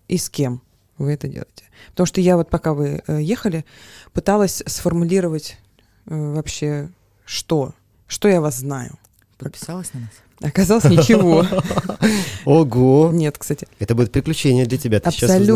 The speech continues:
Speaker 1: Абсолютно.
Speaker 3: что-то интересненькое.
Speaker 1: То есть я попыталась объяснить так. Есть люди, которые в целом не любят д-, детей.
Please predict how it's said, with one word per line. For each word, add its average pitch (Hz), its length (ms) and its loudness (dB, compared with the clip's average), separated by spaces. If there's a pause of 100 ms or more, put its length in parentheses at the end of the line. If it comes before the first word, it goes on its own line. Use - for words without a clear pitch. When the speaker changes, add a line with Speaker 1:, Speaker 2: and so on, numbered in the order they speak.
Speaker 1:
Абсолютно. - 40 0
Speaker 3:
что-то 151 280 0
интересненькое. 117 760 -6
Speaker 1:
То 190 60 4
есть 190 160 2
я 214 100 6
попыталась 208 460 0
объяснить 185 460 -2
так. 151 280 -2
Есть 247 300 0
люди, 262 160 2
которые 196 300 2
в - 80 -8
целом 247 360 2
не 208 160 4
любят 180 360 2
д-, 139 160 -16
детей. 147 480 -8